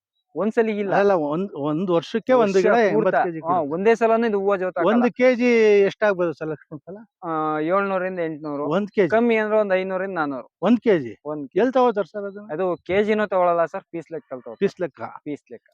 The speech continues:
Speaker 2: ನಿಮ್ಗೆ ಹೋಗುತ್ತೆ ಎಲ್ಲ ಖರ್ಚು ಅದು?
Speaker 1: ಹ್ಮ್.
Speaker 2: ಯಾರ್ ತಗೊಂಡ್ರು ಸರ್?
Speaker 1: ಆ, ನಮ್ಗೆ ಇಲ್ಲೇ ತೋಟದಲ್ಲೇ ತಗೋತಾರೆ ಸರ್.
Speaker 2: ಹಾ.
Speaker 1: Facebook ಹಾಕ್ಬಿಟ್ರೆ
Speaker 2: ಹಾ.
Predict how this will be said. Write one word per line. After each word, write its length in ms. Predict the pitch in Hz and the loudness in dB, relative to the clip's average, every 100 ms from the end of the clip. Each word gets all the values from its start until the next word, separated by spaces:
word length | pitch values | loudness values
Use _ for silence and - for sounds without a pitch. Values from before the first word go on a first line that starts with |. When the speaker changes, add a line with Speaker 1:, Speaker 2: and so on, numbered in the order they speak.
| - | -6
Speaker 2:
ನಿಮ್ಗೆ 200 | 196 214 | 0 4
ಹೋಗುತ್ತೆ 340 | 240 269 220 | 4 4 4
ಎಲ್ಲ 120 | 214 | 2
ಖರ್ಚು 320 | 220 196 175 220 | 2 -2 -2 -4
ಅದು? 180 | 180 | -4
Speaker 1:
ಹ್ಮ್. 420 | 208 202 214 202 185 | -10 -18 -18 -18 -10
Speaker 2:
ಯಾರ್ 200 | 147 220 | -4 -4
ತಗೊಂಡ್ರು 360 | - 165 131 120 | -4 -6 -8 -16
ಸರ್? 480 | _ _ _ _ 170 | _ _ _ _ -6
Speaker 1:
ಆ, 340 | 175 185 185 | -2 0 0
ನಮ್ಗೆ 240 | 185 190 | -2 0
ಇಲ್ಲೇ 160 | 196 208 | 0 0
ತೋಟದಲ್ಲೇ 420 | 190 202 208 202 | 2 0 2 0
ತಗೋತಾರೆ 320 | 185 175 165 | 0 -2 -2
ಸರ್. 160 | 147 156 | -8 -10
Speaker 2:
ಹಾ. 400 | _ _ _ 156 | _ _ _ -8
Speaker 1:
Facebook 280 | 165 180 165 | -8 -6 -4
ಹಾಕ್ಬಿಟ್ರೆ 400 | 160 170 143 123 - _ - | -4 -6 -10 -10 -12 _ -14
Speaker 2:
ಹಾ. 280 | 135 117 | -12 -12